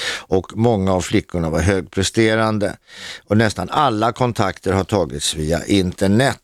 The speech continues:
Jo, visst är det väl så, men de, eh, flesta unga sexsäljarna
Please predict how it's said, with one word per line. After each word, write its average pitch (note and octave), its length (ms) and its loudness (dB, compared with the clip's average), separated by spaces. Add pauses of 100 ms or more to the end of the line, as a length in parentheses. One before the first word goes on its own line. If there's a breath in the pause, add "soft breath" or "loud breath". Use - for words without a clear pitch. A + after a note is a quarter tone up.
Jo, E3 360 4 (200)
visst E3 380 0
är D#3 100 4
det D#3 100 0
väl D#3+ 180 4
så, C#3+ 360 4
men A#2 640 2 (720)
de, A#2 280 2 (180)
eh, B2 280 4
flesta D3 680 2 (360)
unga G#2 420 4 (260 loud breath)
sexsäljarna E2 1080 0